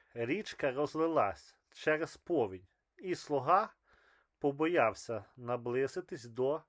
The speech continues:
стрімкого потоку, залишив малюків на березі. Е, плач малюків почула вовчиця, що йшла до водопою, і, почувши крик малюків,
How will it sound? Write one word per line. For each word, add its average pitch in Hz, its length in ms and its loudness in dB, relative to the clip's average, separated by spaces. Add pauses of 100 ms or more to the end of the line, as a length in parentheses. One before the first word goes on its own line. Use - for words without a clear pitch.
(160)
стрімкого 139 560 -6
потоку, 127 600 -4
залишив 139 640 -4 (380)
малюків 127 760 -4 (140)
на 127 180 -4
березі. 135 580 0 (800)
Е, 120 200 -8
плач 143 420 2
малюків 135 600 -4 (240)
почула 165 480 -2
вовчиця, 151 800 -4 (340)
що - 340 -4
йшла 135 500 0 (240)
до 120 180 -2
водопою, 135 720 -4 (600)
і, 196 120 -4
почувши 143 580 -4
крик 139 300 0
малюків, 127 540 -4